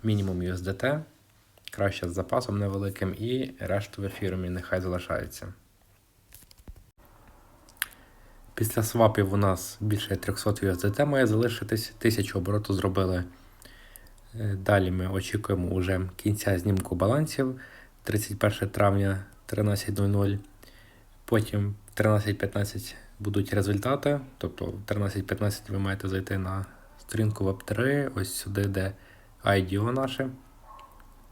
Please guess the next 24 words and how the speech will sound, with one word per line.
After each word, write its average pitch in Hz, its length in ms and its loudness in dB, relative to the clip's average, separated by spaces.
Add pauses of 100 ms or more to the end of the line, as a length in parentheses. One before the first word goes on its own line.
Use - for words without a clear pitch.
(240)
І 131 140 2
тут 120 200 -2
покаже, 110 460 2
чи 98 480 -2 (280)
ваш 95 280 2
квиток 117 600 -4 (400)
виграшний 113 640 0
чи - 160 -4
ні. 92 260 -2 (880)
Ваш 92 180 0
білет. 92 400 -2
Якщо 110 260 -4
виграшний, 131 600 2 (420)
ви, 107 340 4 (420)
буде 107 160 0
кнопка 104 340 0
«Викупити», 120 480 2
ви 101 80 2
купляєте 107 600 2
цю 101 180 -4
алокацію 127 560 0
на 120 120 -2
сто 110 140 -6
доларів 113 540 0